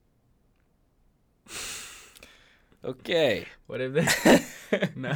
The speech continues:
Speaker 2: no. But <laughs> what if you, would that be, like, do you, but, like, put yourself in Buddy's shoes. Is this enough to, like, if you, say, did go get circumcised unknowingly, would this be enough to compensate for
Speaker 1: Oh,
Speaker 2: it?
Speaker 1: hell yeah.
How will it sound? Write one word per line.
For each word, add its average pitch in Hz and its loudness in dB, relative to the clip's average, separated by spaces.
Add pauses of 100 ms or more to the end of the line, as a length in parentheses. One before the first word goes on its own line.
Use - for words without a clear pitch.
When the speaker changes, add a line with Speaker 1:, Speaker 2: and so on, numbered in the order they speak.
(120)
Speaker 2:
no. 127 -6 (500)
But 151 6
<laughs> 190 8 (1400)
what 151 4
if 170 2
you, 185 2
would 151 2
that 143 2
be, 156 0
like, 151 2
do 127 -6
you, 135 -4
but, 139 0
like, 147 -2
put 185 0
yourself 175 -2
in 160 -8
Buddy's 160 -2
shoes. 165 -10 (540)
Is 127 -8
this 151 -2
enough 156 -4
to, 151 0
like, 131 -4
if 127 -6
you, 139 -6
say, 127 -4
did 127 -6
go 147 0
get 113 -4
circumcised 110 -6
unknowingly, 113 -6
would 104 -6
this 117 -2
be 123 -8
enough 113 -8
to 120 -10
compensate 120 -8
for - 2
Speaker 1:
Oh, 170 6
Speaker 2:
it? 156 -2
Speaker 1:
hell 135 0
yeah. 82 -2